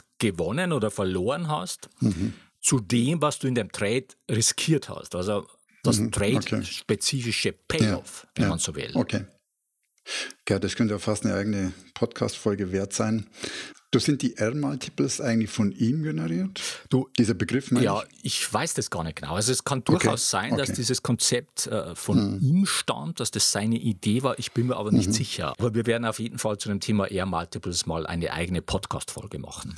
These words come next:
Speaker 2: Okay, damit ich auch in Tiefe verstehe. <laughs>
Speaker 1: Ja, genau. Auf jeden Fall beschreibt Van Saab das sehr schön anschaulich, indem er griffige
Speaker 2: Mhm.
Speaker 1: Vergleiche bringt, ja, wie zum Beispiel einen Sack Murmeln, in dem verschiedenfarbige Murmeln liegen, aus dem man dann zieht,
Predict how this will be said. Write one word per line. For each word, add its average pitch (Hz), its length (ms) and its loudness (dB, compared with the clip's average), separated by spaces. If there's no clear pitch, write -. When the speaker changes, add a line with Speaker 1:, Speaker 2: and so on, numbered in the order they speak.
Speaker 2:
Okay, 92 300 0
damit 98 300 0
ich 95 160 0
auch 90 140 -2
in 90 280 -2
Tiefe 110 340 2
verstehe. 98 460 0
<laughs> - 640 -10
Speaker 1:
Ja, 117 320 2
genau. 92 320 -6
Auf 117 120 -2
jeden 143 160 0
Fall 151 120 2
beschreibt 135 520 -2
Van 123 200 0
Saab - 520 -2
das 123 240 0
sehr 107 160 2
schön 113 360 0
anschaulich, 147 840 -2
indem 117 300 6
er 104 80 4
griffige 127 500 2
Speaker 2:
Mhm. 107 60 4
Speaker 1:
Vergleiche 113 500 -2
bringt, 135 420 0
ja, 101 200 -2
wie 110 60 -2
zum 110 140 -2
Beispiel 95 560 -4
einen 90 300 -2
Sack - 380 -2
Murmeln, 120 680 4
in 101 220 -2
dem 95 160 0
verschiedenfarbige 104 1040 -2
Murmeln 117 460 2
liegen, 110 520 4
aus 87 220 -4
dem 95 140 -2
man 95 180 -2
dann 87 200 0
zieht, - 420 0